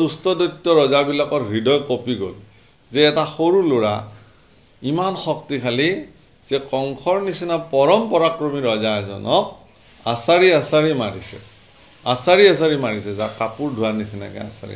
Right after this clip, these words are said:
আচাৰি হত্যা কৰিছে। এই বাৰ্তা শুনাৰ পিছত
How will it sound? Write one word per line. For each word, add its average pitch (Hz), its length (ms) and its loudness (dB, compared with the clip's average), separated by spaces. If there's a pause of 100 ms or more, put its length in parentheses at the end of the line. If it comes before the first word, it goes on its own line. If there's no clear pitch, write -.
আচাৰি - 280 -20 (560)
হত্যা - 260 -12
কৰিছে। - 440 -20 (1900)
এই 220 340 2
বাৰ্তা 165 460 4
শুনাৰ 180 360 0
পিছত 175 380 0